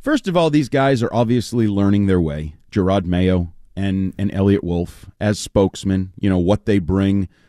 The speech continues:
to the equation in that role. And I also think it muddies the water. Now, most teams have dealt with this forever, having two voices,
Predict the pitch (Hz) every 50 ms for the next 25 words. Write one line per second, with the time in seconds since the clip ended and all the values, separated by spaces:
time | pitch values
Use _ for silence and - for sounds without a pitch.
0 | _ _ _ _ - - 117 107 95 101 98 92 - - 98 95 95 98 87 90
1 | 101 92 - - 113 104 104 101 98 101 - - 87 90 87 87 87 90 104 -
2 | - _ 135 135 143 147 151 175 185 190 - - _ _ _ - 113 110 110 123
3 | - - 160 - 156 147 139 113 90 110 110 110 127 143 143 - 160 160 147 127
4 | 110 104 107 135 143 113 131 151 127 117 104 - _ _ _ - - _ - 127
5 | 190 254 285 - - 233 247 226 170 139 135 117 107 151 147 - 117 113 117 123
6 | 104 - - 101 95 127 135 - - - - _ _ _ _ _ _ - 139 131
7 | 117 117 104 - - 165 139 117 123 113 98 - - 69 65 - - -